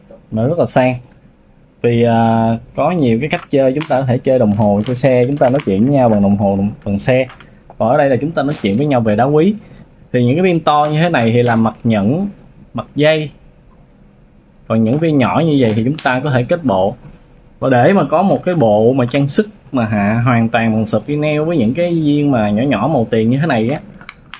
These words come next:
mà đồng kích thước á, thì nó rất là chua. Bởi vì khi mà thiên nhiên tạo hình và quá trình phát triển của mỗi một viên đá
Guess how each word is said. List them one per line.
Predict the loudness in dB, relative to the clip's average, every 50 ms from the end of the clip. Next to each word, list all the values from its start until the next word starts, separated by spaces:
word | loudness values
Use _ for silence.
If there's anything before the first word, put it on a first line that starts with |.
| -20 _ _ _ -6
mà | -2 0
đồng | 0 0 0 -2
kích | -4 -4
thước | -2 0 0 0 0
á, | -2 -4 -4 -6 -10 -8
thì | -4 -2
nó | -2 -2 -2
rất | -2 -4 -4
là | -4 -4
chua. | 0 0 0 2 2 0 -4 -8 -20 -20 -20 _ -20 _ -20 -20 -20 _ _
Bởi | -4 -2 0
vì | 0 0 0 0 0 -2 -6 -14 -20 -20 -20 -14 -6
khi | -2 -2 0 0 0
mà | 0 -2 -2 -2
thiên | -2 -4 -2 -2
nhiên | 0 0 0 0 -2
tạo | -2 -4 -4 -2 -2 -2
hình | 0 0 2 2 0 0 -2 -6 -12 -20 -20 -20 -20 _ _ -20 -20 -20 -14 -6
và | -4 -2
quá | 0 0 0 -2 0
trình | 0 0 2 2 0 -2
phát | -2 -6 -6 -6 -6
triển | -6 -4 -2 -2 -2 -2
của | 0 0
mỗi | 0 0 0 0 0 0
một | 0 0 0
viên | 0 0 0 0 0
đá | 0 0 0 -2 -4 -4